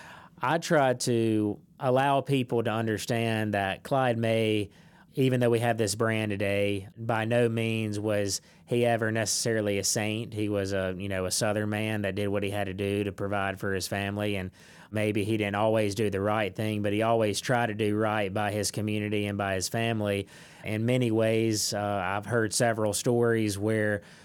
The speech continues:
when times were tough, they didn't have a lot of money in the checking account, but there was a neighbor that was injured or had fallen off a tractor and couldn't work, and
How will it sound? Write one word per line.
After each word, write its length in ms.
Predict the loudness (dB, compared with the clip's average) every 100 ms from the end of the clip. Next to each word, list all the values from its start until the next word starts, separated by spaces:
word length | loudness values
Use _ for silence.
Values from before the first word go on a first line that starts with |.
| -6
when 160 | -4 0
times 420 | 0 2 0 -2
were 140 | -2
tough, 460 | 0 2 2 2 0
they 120 | 0
didn't 180 | 0 -2
have 160 | -2
a 40 | 0
lot 240 | 0 2
of 240 | 0 -2 -6 -20 -12
money 360 | -2 0 2 0
in 80 | -2
the 60 |
checking 400 | 0 0 2 0
account, 640 | -4 -2 -2 -2 -4 -6 -2
but 320 | 0 0 -2 -12 -8
there 120 | 0 0
was 160 | 2
a 60 | 0
neighbor 460 | 0 0 2 0
that 240 | 2 2 2
was 140 | 0
injured 580 | -2 -2 0 0 0 0
or 80 | -2
had 120 | -2
fallen 300 | 0 2 2
off 220 | 0 -2
a 60 | -4
tractor 520 | -2 0 0 0 0
and 140 | -2
couldn't 260 | -2 -4 -2
work, 460 | 2 2 2 0 -4
and 160 | -4